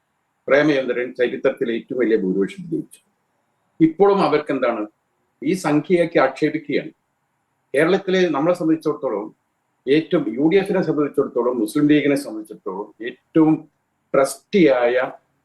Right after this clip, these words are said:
ഒരു നേതാവാണ് ഞങ്ങൾക്ക് പ്രേമചന്ദ്രൻ. ഒരു പ്രശ്നവും ആ കാര്യത്തിലില്ല. പിന്നെ പ്രേമചന്ദ്രനെ വിളിച്ചു. ഈ പ്രകാശം മാഷ് പറഞ്ഞ പോലെ ഞങ്ങളിങ്ങനെ എട്ട് ഇന്നന്ന പാർട്ടിയുടെ ആളുകളെ, ആ, ഭക്ഷണം കഴിക്കാൻ വിളിക്കുന്നുണ്ട്, നിങ്ങളും പോരി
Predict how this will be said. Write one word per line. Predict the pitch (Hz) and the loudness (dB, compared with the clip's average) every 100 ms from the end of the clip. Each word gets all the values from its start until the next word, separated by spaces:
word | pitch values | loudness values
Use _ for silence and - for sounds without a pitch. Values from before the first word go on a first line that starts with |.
| _ _ - | _ _ -2
ഒരു | 131 131 | -2 0
നേതാവാണ് | 110 123 131 117 101 107 | -2 0 0 0 -2 -2
ഞങ്ങൾക്ക് | 104 95 101 | -4 -8 -10
പ്രേമചന്ദ്രൻ. | 98 98 90 87 - _ _ _ _ _ _ - | -4 0 0 -2 -8 _ _ _ _ _ _ 0
ഒരു | 160 | 0
പ്രശ്നവും | - 131 - 185 170 | 0 -2 0 2 2
ആ | |
കാര്യത്തിലില്ല. | 135 120 95 - - - _ _ _ _ - | 4 0 0 -10 -14 -18 _ _ _ _ 0
പിന്നെ | 196 190 110 _ _ | 2 2 0 _ _
പ്രേമചന്ദ്രനെ | 110 123 160 202 196 175 165 160 | 2 4 4 2 0 0 2 0
വിളിച്ചു. | 104 98 - _ _ _ _ _ _ _ _ _ _ _ | 0 -6 -14 _ _ _ _ _ _ _ _ _ _ _
ഈ | 175 214 | -2 2
പ്രകാശം | 214 165 156 175 170 | 2 4 4 4 2
മാഷ് | 180 165 | -4 -4
പറഞ്ഞ | 160 131 143 | -2 -2 -4
പോലെ | 123 104 104 - _ _ _ _ - | -6 -4 -4 -8 _ _ _ _ -4
ഞങ്ങളിങ്ങനെ | 156 175 175 170 156 | 2 2 4 2 2
എട്ട് | 135 123 - | 0 -6 -2
ഇന്നന്ന | 170 160 139 147 151 | 0 0 -2 0 0
പാർട്ടിയുടെ | - 120 - 131 117 | 0 -2 -4 -4 -2
ആളുകളെ, | 101 101 101 92 - _ _ _ _ _ 120 | -2 -2 -4 -6 -10 _ _ _ _ _ 0
ആ, | 113 | 2
ഭക്ഷണം | 110 113 - 147 | 2 0 0 0
കഴിക്കാൻ | 123 110 117 | 0 0 -2
വിളിക്കുന്നുണ്ട്, | 104 85 101 92 | -2 -4 -4 -4
നിങ്ങളും | 98 98 127 110 | -2 0 0 0
പോരി | 87 90 - | -2 -2 -8